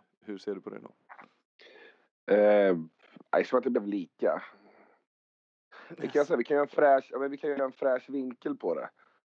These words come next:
Speaker 2: Det går att jämföra lite med valet igår. Vi spelade in måndag morgon. Val-, valvakan var ju söndag kväll.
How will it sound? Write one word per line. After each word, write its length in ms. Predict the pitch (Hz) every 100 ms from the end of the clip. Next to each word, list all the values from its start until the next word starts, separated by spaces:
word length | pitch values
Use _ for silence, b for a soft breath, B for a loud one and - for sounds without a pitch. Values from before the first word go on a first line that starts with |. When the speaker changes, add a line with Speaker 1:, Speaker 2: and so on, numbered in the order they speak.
| _
Speaker 2:
Det 60 | 151
går 220 | 127 143
att 60 | 151
jämföra 340 | 139 127 131
lite 220 | 123 120
med 100 | 123 117
valet 480 | 147 175 135 76 - - -
igår. 500 | - 90 73 57 -
Vi 80 | 113
spelade 320 | - 120 110
in 100 | 95
måndag 220 | 98 92 90
morgon. 400 | 85 85 78 90
Val-, 320 | 107 98 87
valvakan 640 | 92 95 90 92 90 95 85
var 120 | 78
ju 60 |
söndag 320 | 73 82 73 69
kväll. 260 | 80 73